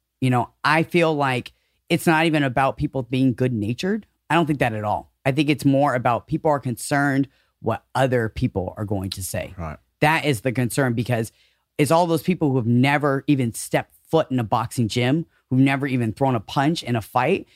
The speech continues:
Speaker 1: They're the ones saying
Speaker 2: They get the opinions out of everybody, right?
Speaker 1: Yeah,
Speaker 2: Yeah.
Speaker 1: exactly. So I'm like, if, if honestly the,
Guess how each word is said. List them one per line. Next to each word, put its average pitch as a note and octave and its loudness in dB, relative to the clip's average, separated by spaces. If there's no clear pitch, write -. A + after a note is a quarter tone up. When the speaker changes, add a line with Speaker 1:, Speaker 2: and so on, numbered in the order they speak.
Speaker 1:
They're E3+ 4
the E3+ 2
ones D3+ 2
saying C#3+ 2
Speaker 2:
They D3 4
get C3+ 0
the C#3 2
opinions C3 0
out B2+ 4
of A#2+ -2
everybody, G#2+ -2
right? G#3+ 4
Speaker 1:
Yeah, D#3 2
Speaker 2:
Yeah. G3 0
Speaker 1:
exactly. F#3+ 0
So A3 0
I'm A3+ 4
like, A3+ 0
if, G#3+ 2
if F#3 -8
honestly G#3+ 2
the, E3+ -2